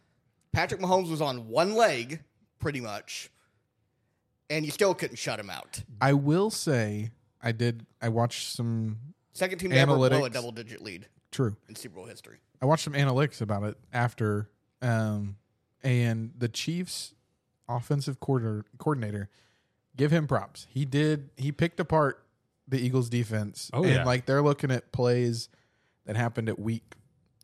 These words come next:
Speaker 2: five in the regular season and saw how the Eagles' defense reacts to things and pulled it out in the Super Bowl, and that won 'em the game. So maybe I'll take back my comment. They didn't luck into it,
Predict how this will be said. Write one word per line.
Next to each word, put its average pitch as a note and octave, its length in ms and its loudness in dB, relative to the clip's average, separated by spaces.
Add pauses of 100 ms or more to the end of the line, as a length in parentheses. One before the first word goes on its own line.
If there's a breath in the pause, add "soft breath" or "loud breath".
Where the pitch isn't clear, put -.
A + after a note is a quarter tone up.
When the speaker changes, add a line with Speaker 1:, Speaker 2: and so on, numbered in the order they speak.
(300)
Speaker 2:
five G#2 680 -2 (220)
in C3+ 100 0
the B2+ 60 4
regular B2 300 4
season A2 640 -4
and A#2 140 -4
saw B2 440 4 (320 soft breath)
how A#2+ 160 -4
the A#2 180 -4
Eagles' B2 240 -2
defense A2+ 460 -6
reacts G#2+ 340 -6
to B2+ 100 -6
things C#3 380 -4
and A#2 160 -4
pulled B2 200 -2
it A#2 60 0
out A#2 80 -2
in - 60 -12
the G#2+ 60 -12
Super A#2+ 180 -6
Bowl, A#2+ 260 0 (380 soft breath)
and C3+ 120 2
that D#3 120 2
won D3 140 2
'em C3+ 100 -4
the A#2+ 80 -2
game. A2+ 260 -4
So C#3+ 220 4
maybe F3+ 280 4
I'll D3 100 2
take E3+ 160 2
back D3+ 140 2
my B2+ 100 -2
comment. A2+ 240 0
They C#3+ 80 2
didn't D3 180 2
luck A2+ 200 0
into G#2 300 -6
it, G2 140 -12